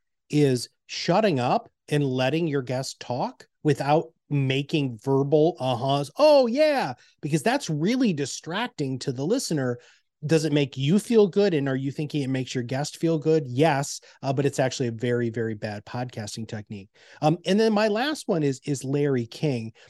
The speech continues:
And one of the reasons why I like Larry King, not as a human being, 'cause he had some questionable stuff in his life,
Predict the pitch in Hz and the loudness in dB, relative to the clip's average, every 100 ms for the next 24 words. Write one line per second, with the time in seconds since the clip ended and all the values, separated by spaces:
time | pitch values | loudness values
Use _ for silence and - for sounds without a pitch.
0 | _ 151 165 269 311 214 175 170 147 147 | _ 2 4 4 2 0 0 -2 0 0
1 | 143 139 143 135 123 135 120 117 175 143 | 2 0 -2 -2 -2 -4 -4 -4 -2 -2
2 | 151 233 135 131 170 135 120 - 113 117 | 0 -2 -2 0 0 0 0 0 -2 -4
3 | 143 156 143 127 143 123 123 110 - 139 | -2 -2 -2 -4 -2 -2 -4 -6 -2 -2
4 | 120 113 117 107 | -2 -6 -6 -8